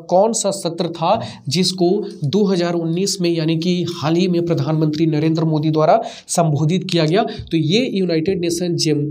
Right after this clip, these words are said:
जनरल असेंबली का चौदह, अ, चौहत्तरवां सत्र था जिसको प्रधानमंत्री नरेंद्र मोदी द्वारा जो है वो संबोधित किया गया। तो सबसे पहले इस प्रश्न का जो सही जवाब हो जाएगा वो चौहत्तरवां हो जाएगा, यानी कि ऑप्शन सी इसका सही जवाब होगा।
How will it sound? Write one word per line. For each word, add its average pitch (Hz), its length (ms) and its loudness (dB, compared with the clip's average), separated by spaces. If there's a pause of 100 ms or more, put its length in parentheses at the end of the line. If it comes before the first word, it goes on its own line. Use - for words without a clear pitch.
जनरल 165 320 2
असेंबली 160 420 0
का 170 180 0 (440)
चौदह, 151 340 2
अ, 160 400 0
चौहत्तरवां 156 640 0 (120)
सत्र 160 420 0
था 190 200 -2 (200)
जिसको 151 440 -2
प्रधानमंत्री 151 600 0
नरेंद्र 151 360 0
मोदी 147 240 0
द्वारा 147 240 2
जो 143 140 0
है 196 180 4 (320)
वो 170 120 2
संबोधित 151 600 0
किया 160 160 2
गया। 190 160 2 (240)
तो 165 60 -4
सबसे 180 280 0
पहले 185 260 2
इस 196 160 -4
प्रश्न 180 320 -2
का 175 140 -2
जो 165 140 -2
सही 165 300 -2
जवाब 156 320 -2
हो 156 80 -4
जाएगा 156 320 -2
वो 185 240 -2
चौहत्तरवां 143 720 0
हो 151 120 -2
जाएगा, 151 260 0
यानी 151 220 -2
कि 160 140 -6
ऑप्शन 143 320 -4
सी - 180 -2
इसका 196 320 -2
सही 147 240 -2
जवाब 143 340 0
होगा। 160 200 0